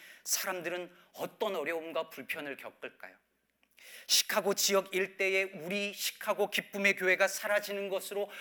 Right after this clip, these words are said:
어떤 사람들이 정말 슬퍼하고 아쉬워하고 아파하게 될까요?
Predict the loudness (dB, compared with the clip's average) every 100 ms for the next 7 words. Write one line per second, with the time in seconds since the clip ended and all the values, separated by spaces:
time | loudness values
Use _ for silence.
0 | -4 -2 0 2 2 2 0 0 -2 -4
1 | -6 -4 -2 -2 -4 -4 -6 -4 0 0
2 | 0 -2 2 2 2 4 4 4 4 2
3 | 0 0 -8 -6 -6 -6 -6 -6 -4 -4
4 | -6 -10 -14 -14 -14 -20